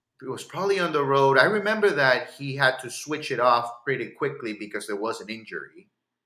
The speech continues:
And then he moved back DeAndre to the right side.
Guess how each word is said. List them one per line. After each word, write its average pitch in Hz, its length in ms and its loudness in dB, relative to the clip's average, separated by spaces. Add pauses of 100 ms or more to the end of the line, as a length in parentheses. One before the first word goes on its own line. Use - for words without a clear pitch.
(840)
And 104 160 -10
then 110 180 -6
he 117 100 -14
moved 120 340 -10
back 107 380 4
DeAndre 104 420 -8
to 101 120 -12
the 92 120 -8
right 101 340 -2
side. 67 460 -12